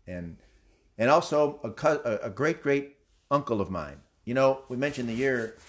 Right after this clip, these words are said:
uh, twenty sixteen when I got my start in politics. Well, a hundred years before that, in nineteen sixteen, I did some family research,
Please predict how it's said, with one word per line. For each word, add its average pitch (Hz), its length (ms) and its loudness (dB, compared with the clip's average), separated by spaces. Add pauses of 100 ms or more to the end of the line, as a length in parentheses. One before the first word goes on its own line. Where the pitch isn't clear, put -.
(380)
uh, 87 260 -12
twenty 120 300 -8
sixteen 120 840 -4
when 104 80 -2
I 98 80 -4
got 107 160 -4
my 107 80 -6
start 117 300 0
in 117 60 -10
politics. 120 520 -2
Well, 113 160 4
a 104 40 2
hundred 139 240 -2
years 131 200 2
before 175 360 0
that, 110 160 0
in 110 120 -2
nineteen 131 380 0
sixteen, 101 420 -6
I 107 160 -2
did 131 220 0
some 107 140 -4
family 127 320 -2
research, 107 460 -4